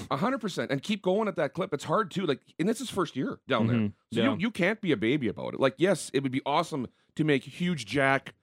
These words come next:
Speaker 2: playing in the National Hockey League, flying on a private plane, getting all that food, it's, would be ama-, it would be amazing, but it's your first year. You have to understand what it's like to be a pro, too. A lot of kids come out of college and university,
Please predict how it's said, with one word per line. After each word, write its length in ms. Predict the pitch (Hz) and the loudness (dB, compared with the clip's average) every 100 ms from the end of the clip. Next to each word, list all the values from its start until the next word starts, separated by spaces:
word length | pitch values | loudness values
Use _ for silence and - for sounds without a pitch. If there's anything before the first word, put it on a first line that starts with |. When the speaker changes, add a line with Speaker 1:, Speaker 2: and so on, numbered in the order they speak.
| _ _ | _ _
Speaker 2:
playing 240 | 139 151 143 | 2 4 2
in 40 | |
the 60 | 131 | 0
National 300 | 127 123 120 | 0 0 0
Hockey 320 | 131 135 123 | 0 2 0
League, 220 | 110 107 - _ _ | 0 0 -4 _ _
flying 380 | - 147 147 143 | 0 4 6 4
on 60 | 135 | 0
a 40 | |
private 280 | 139 139 127 | 0 0 0
plane, 260 | 123 123 120 | -2 -4 0
getting 200 | 147 156 | 0 0
all 140 | 170 | 2
that 200 | 156 143 | 0 0
food, 280 | 127 110 107 _ _ _ | 0 0 -2 _ _ _
it's, 280 | 170 147 - | -4 -4 -10
would 100 | 185 | -4
be 100 | 202 | -2
ama-, 240 | 214 208 - | 0 -2 -2
it 60 | 190 | -2
would 100 | 185 | 0
be 80 | |
amazing, 300 | 220 220 254 | 0 2 0
but 80 | 190 | -2
it's 80 | 208 | -2
your 80 | 214 | -2
first 260 | 254 254 | 0 -2
year. 280 | 202 220 233 - _ _ | -2 -2 -4 -8 _ _
You 80 | 190 | -2
have 80 | 190 | 0
to 60 | |
understand 340 | 202 175 180 180 | -2 0 0 2
what 100 | 170 | 2
it's 120 | 151 | 0
like 140 | 156 | -2
to 60 | 135 | 0
be 100 | 143 | -2
a 60 | |
pro, 200 | 135 151 | 0 0
too. 140 | 135 151 | 0 0
A 20 | |
lot 120 | 160 | 0
of 60 | 175 | 0
kids 200 | 170 156 | -4 -4
come 160 | - 151 | -2 -4
out 60 | |
of 80 | 127 | -2
college 340 | 135 147 147 101 | 2 4 2 0
and 60 | |
university, 640 | 131 110 156 196 104 92 | -4 0 -2 -2 -6 -6